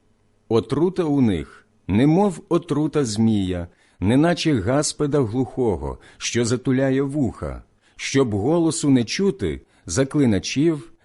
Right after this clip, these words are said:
чарівника, знавця чарів. Розторощи, о Боже, їхні зуби у них у пельці, ікли левенят,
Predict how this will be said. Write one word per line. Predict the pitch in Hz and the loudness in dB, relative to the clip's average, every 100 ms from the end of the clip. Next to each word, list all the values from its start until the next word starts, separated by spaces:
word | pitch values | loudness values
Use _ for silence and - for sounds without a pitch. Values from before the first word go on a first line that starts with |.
| - | -6
чарівника, | - 156 175 165 170 170 131 101 95 - _ - | 0 2 2 0 0 0 -2 -2 -4 -10 _ -14
знавця | 80 90 98 87 - 123 135 147 _ | -6 -2 -2 -4 -4 -4 -4 -8 _
чарів. | - 123 110 87 67 60 _ _ _ _ _ _ _ _ - | -8 -4 -2 -4 -8 -12 _ _ _ _ _ _ _ _ -8
Розторощи, | 85 117 107 - 131 135 123 - - 170 131 78 _ | -2 -2 -2 -2 0 0 -2 -6 -4 -2 -2 -6 _
о | - 143 | -4 -4
Боже, | 135 98 143 151 85 76 64 _ - | -4 -2 0 0 -2 -6 -10 _ -8
їхні | 87 143 170 156 147 | -2 -2 0 2 2
зуби | 107 165 202 101 82 - - - | 2 2 2 0 -2 -4 -14 0
у | 135 | 4
них | 123 110 - - | 4 2 -4 -6
у | 131 | -4
пельці, | - 170 135 92 - 71 62 _ _ _ _ - | -2 0 0 -2 -6 -10 -14 _ _ _ _ -2
ікли | 190 208 170 180 175 - - | 0 0 2 4 4 2 -2
левенят, | 117 143 143 147 135 92 - - | 0 2 4 4 4 2 -4 -14